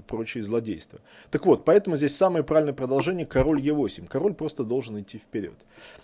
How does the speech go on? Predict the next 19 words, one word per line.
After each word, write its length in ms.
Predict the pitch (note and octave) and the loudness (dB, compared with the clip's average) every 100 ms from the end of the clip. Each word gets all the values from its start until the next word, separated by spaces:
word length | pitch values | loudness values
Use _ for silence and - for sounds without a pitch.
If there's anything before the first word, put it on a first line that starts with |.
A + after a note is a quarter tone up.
| _ _ | _ _
Например, 560 | - C3+ E3 G3+ G3+ F3+ | -6 -2 0 4 4 4
э, 360 | C3 B2 A#2 A2 | 0 2 0 0
ну, 180 | D#3+ F3+ | -2 -4
здесь 240 | B2+ D#3 D#3+ | 0 2 2
если 200 | - D#3 | 0 0
сразу 320 | E3 D#3 - | 6 4 4
сыграть 320 | C#3 C#3 C3 | 2 4 2
Б 380 | A2+ G#2+ A2 C#3 | 0 -12 0 2
четыре, 380 | - C3+ C#3 A#2+ | 2 0 0 2
тогда 180 | C3 | 2
слон 240 | B2 C3+ C3 | 0 -2 -4
С 140 | C#3+ | -4
четыре, 320 | C3 - G#3+ | -6 -4 0
возникнет 480 | C3 A2 A#2+ - G#2+ | 2 0 -4 -10 -10
неприятная 520 | A2+ - B2 A2+ A#2 | -8 -4 0 0 -2
блокада. 480 | G#2+ B2 - F#3+ D#3 | -4 -4 -2 -4 -4
Например, 440 | G2 G2 C3 B2+ G2+ | -6 -6 -4 -2 -2
Б 180 | G#2 | -2
три, 340 | A#2 E3+ G#3+ | -2 -4 -6